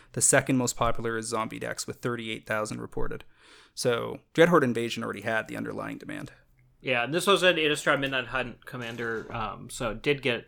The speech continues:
Speaker 2: a non-foil reprint, um, which I think is always a good thing, I think, when you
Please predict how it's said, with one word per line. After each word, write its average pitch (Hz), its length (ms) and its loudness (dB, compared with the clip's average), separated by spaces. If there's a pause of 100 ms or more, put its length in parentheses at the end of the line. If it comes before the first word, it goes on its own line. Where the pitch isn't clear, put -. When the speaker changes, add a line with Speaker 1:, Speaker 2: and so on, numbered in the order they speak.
(100)
Speaker 2:
a 110 320 -4 (340)
non-foil 120 800 0
reprint, 110 720 -10
um, 107 180 -10
which 113 140 -8
I 160 100 2
think 175 140 0
is 139 100 -2
always 131 300 2
a 113 100 -4
good 110 380 -8
thing, 135 280 -4
I 127 100 -4
think, 127 220 -8
when 117 140 -6
you 110 240 -6